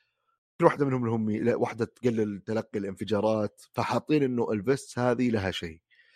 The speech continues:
الفيلد أبجريد يعطيك شيء. وفي ثلاث بيركات،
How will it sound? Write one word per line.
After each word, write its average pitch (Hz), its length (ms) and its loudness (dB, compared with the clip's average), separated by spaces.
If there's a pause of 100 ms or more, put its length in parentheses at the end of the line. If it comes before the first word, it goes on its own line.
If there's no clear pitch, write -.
(400)
الفيلد 143 380 0 (360)
أبجريد 123 500 2
يعطيك 107 320 -6
شيء. 82 300 -10 (580)
وفي 170 300 -2
ثلاث 135 400 2
بيركات، 131 540 0